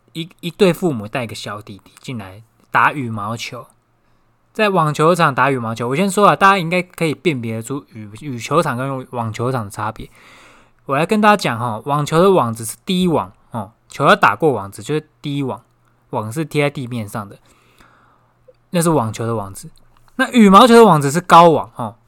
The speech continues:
网子是在杆子上面架在最上面的，哦，啊，网，羽球要打过那个网子是打高的，哦，啊，然后呢，这个有一对父母呢，可能是文盲啊，<laughs> 还是那个游民，我不知道，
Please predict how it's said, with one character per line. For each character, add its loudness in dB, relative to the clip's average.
网 -2
子 -2
是 -2
在 4
杆 4
子 2
上 4
面 6
架 6
在 6
最 0
上 0
面 -6
的， -16
哦， -16
啊， -8
网， -10
羽 -8
球 -2
要 0
打 0
过 -4
那 -6
个 -10
网 -8
子 -20
是 -20
打 -10
高 -8
的， -20
哦， -18
啊， -6
然 -2
后 2
呢， 4
这 -4
个 4
有 2
一 0
对 2
父 -2
母 -4
呢， -8
可 -8
能 -8
是 -8
文 -6
盲 -2
啊， -18
<laughs> -20
还 -10
是 -4
那 -4
个 -4
游 -2
民， -8
我 -18
不 -10
知 -8
道， -4